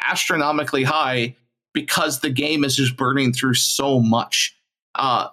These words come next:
but an interesting thing too is it's not really. So you say, okay, you could say, "Okay, we're, we're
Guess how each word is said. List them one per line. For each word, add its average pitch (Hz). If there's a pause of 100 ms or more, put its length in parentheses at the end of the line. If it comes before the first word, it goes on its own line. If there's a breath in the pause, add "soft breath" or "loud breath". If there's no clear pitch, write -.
but -
an 160
interesting 226
thing 202
too 254
is 160
it's -
not 202
really. 98
So 156 (240 loud breath)
you 151
say, 196
okay, 139
you 127
could 151
say, 165
"Okay, 143
we're, 127
we're 131